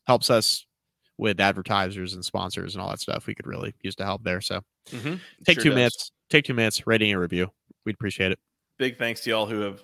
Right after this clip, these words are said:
Speaker 2: done that for us in the past. Thank you. Thank you. Mike, I think that's all I got. You wanna come back and preview week nine?
Speaker 1: Yeah, we got Thursday Night Football in Blacksburg this week, and I will be
Speaker 2: That's
Speaker 1: at a
Speaker 2: getting
Speaker 1: re-,
Speaker 2: weird.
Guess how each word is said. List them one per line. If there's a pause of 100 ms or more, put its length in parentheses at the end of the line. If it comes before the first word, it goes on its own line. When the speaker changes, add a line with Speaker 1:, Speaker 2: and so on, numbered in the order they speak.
(160)
Speaker 2:
done
that
for
us
in
the
past. (100)
Thank
you.
Thank
you. (1400)
Mike,
I (100)
think
that's
all
I
got. (220)
You
wanna
come
back
and
preview
week
nine? (440)
Speaker 1:
Yeah,
we
got
Thursday
Night
Football
in
Blacksburg (160)
this
week, (120)
and
I
will
be
Speaker 2:
That's
Speaker 1:
at
a
Speaker 2:
getting
Speaker 1:
re-,
Speaker 2:
weird.